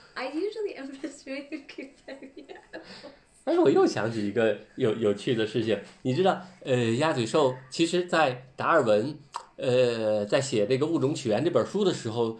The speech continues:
Speaker 2: 他只是推断可能会有一个动物介于鸟和，呃，哺乳动物之间，但是他并不知道有鸭嘴兽。那个时候他不知道，他只知道有袋鼠。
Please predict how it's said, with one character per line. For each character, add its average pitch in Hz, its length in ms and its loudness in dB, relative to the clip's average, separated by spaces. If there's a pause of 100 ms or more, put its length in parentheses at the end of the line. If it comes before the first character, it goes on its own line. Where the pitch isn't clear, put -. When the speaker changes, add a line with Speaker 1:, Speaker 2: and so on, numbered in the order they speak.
(240)
Speaker 2:
他 139 340 0
只 - 400 -8
是 127 160 -4
推 196 240 0
断 196 300 6
可 127 160 0
能 117 200 2
会 147 180 4
有 123 120 6
一 113 140 2
个 135 100 4
动 131 340 6
物 120 60 2
介 123 260 2
于 117 220 2
鸟 107 340 2
和， 113 540 2 (300)
呃， 104 1000 6
哺 131 120 2
乳 147 60 4
动 131 120 6
物 117 60 0
之 110 160 -4
间， 117 320 -2 (260)
但 151 140 2
是 139 240 -2 (220)
他 135 160 -4
并 170 340 4
不 107 80 -4
知 110 100 -8
道 107 160 2
有 92 120 -2
鸭 95 160 -4
嘴 92 120 -12
兽。 85 220 -14 (600)
那 175 120 0
个 147 60 -2
时 131 160 -4
候 139 80 0
他 156 100 -8
不 151 160 -10
知 120 180 -14
道， 104 280 -8 (200)
他 190 120 -2
只 170 120 -4
知 135 140 -6
道 165 80 0
有 110 160 0
袋 120 180 -2
鼠。 - 380 -14